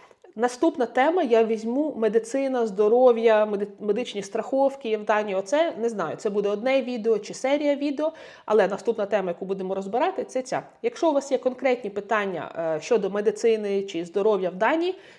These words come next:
і ви хочете, щоб я конкретно відповіла на якесь особливе питання щодо цього, теж напишіть в коментарях, я спробую включити його, коли буду готуватися до наступного відео. Дякую вам за увагу і, можливо, побачимось у наступному відео.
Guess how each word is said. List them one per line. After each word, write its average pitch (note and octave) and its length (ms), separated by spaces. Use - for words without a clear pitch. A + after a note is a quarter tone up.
і A3 80
ви A#3+ 80
хочете, B3+ 420
щоб G3 200
я G#3 360
конкретно A3+ 440
відповіла F#3+ 420
на F3 100
якесь E3 600
особливе A3+ 840
питання F#3 560
щодо E3+ 280
цього, F#4+ 360
теж A3+ 240
напишіть G3+ 400
в - 40
коментарях, A3+ 640
я A3 80
спробую G#3+ 440
включити G#3+ 560
його, C4+ 360
коли A#3 220
буду A3 440
готуватися G3 800
до G3 400
наступного F#3 480
відео. - 260
Дякую A#3+ 360
вам F3+ 200
за F3 120
увагу C#4+ 380
і, D4 240
можливо, A#3 460
побачимось G3 600
у F#3+ 40
наступному F3+ 560
відео. D3 320